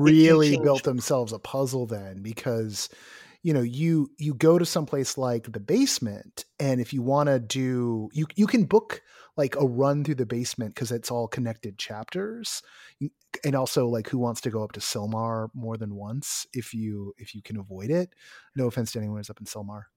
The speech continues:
Speaker 2: Um, but sorry.
Speaker 1: I, I can say this, though, in their defense, which is that they actually do have a really good system in place for conversions and turning people over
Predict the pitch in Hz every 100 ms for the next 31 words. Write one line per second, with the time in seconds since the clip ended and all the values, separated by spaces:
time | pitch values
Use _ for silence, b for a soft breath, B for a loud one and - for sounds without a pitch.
0 | _ 147 131 127 123 120 113 110 _ _
1 | _ _ - 117 107 _ _ _ _ _
2 | - 113 113 117 b b b - 247 -
3 | - - 214 214 254 254 247 262 220 208
4 | 175 170 170 180 175 165 156 139 135 156
5 | 107 - - - 165 156 - 165 147 135
6 | 151 143 135 - b b 147 170 - 165
7 | - 196 151 151 151 139 131 131 139 143
8 | 135 139 131 135 127 127 127 127 131 -
9 | - 143 131 131 127 139 113 127 127 131
10 | 147 143 143 - 135 127 - 135 131 135
11 | 127 135 127 131 123 123 131 127